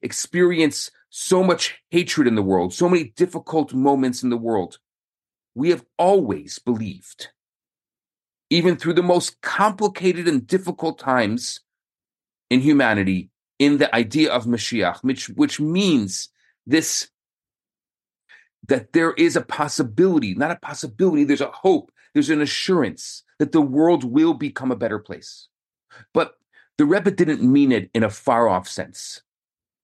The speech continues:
that our efforts, what we do, would somehow contribute to bringing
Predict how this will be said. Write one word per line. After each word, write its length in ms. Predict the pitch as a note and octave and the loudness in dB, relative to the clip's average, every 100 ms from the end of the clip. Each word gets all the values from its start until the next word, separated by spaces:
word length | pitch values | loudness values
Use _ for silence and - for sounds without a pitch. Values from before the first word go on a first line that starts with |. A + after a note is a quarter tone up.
| _ _ | _ _
that 340 | G2+ B2+ A#2 - _ _ _ _ _ _ _ _ _ _ _ _ _ _ | 0 2 2 -2 _ _ _ _ _ _ _ _ _ _ _ _ _ _
our 300 | C3 E3+ - - | 2 2 0 -2
efforts, 760 | C#3+ - F#2 - - - - _ _ _ _ _ _ _ _ _ _ | -2 -2 -6 -6 -12 -12 -12 _ _ _ _ _ _ _ _ _ _
what 260 | A#2+ D#3 - | 2 2 2
we 280 | E3 E3 | 0 0
do, 420 | A2 B2+ E3+ F#3 - - | 2 2 2 0 -6 0
would 240 | C3+ C#3+ | 2 2
somehow 640 | - - F3 F#3+ - D#3 | -2 0 0 0 0 0
contribute 640 | D#3 - A#2+ - C3 B2 G#2 | 0 -2 -2 0 0 0 -2
to 100 | A#2 | -4
bringing 640 | G2 A#2 G#2 F2 D2+ | 0 0 0 -2 -4